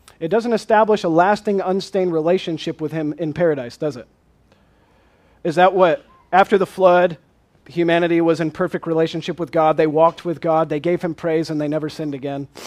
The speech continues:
Now, the reader might expect that in a sense, but God is very quick to say, "But humanity is gonna continue in sin. I'm just not gonna do this again. Instead, I'm going to redeem humanity a different way because it can't be dependent on humanity to save themselves.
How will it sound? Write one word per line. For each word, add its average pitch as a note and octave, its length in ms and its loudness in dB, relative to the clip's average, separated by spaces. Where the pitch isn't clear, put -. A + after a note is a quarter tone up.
Now, F3+ 280 0
the F3+ 140 -2
reader G#3 340 4
might E3+ 160 2
expect - 760 -4
that D3 300 -2
in F#3 100 -4
a D#3+ 60 -4
sense, D#3 480 -8
but G#3 140 0
God G#3 200 4
is D#3+ 100 -4
very A3 240 2
quick A3 240 0
to F3 100 -6
say, D#3 500 0
"But F3 300 2
humanity G3 540 2
is F3 80 -2
gonna E3+ 180 -2
continue D#3+ 420 -4
in C#3+ 80 -4
sin. D#3 300 -4
I'm D#3+ 140 -2
just D#3 180 -6
not D#3 160 -6
gonna D3 140 -8
do D3+ 200 -6
this D#3+ 240 -6
again. A2 340 -18
Instead, G3+ 420 2
I'm F#3 120 2
going F3+ 200 2
to E3 60 0
redeem E3+ 320 0
humanity D#3+ 480 -4
a C#3+ 40 -2
different E3+ 320 -4
way C#3 160 -4
because D3+ 280 -6
it D3+ 120 -8
can't F#3 220 -4
be E3 80 -4
dependent D#3+ 380 -4
on C#3+ 120 -6
humanity D3 480 -4
to C#3 80 -10
save C#3+ 240 -10
themselves. C#3 560 -8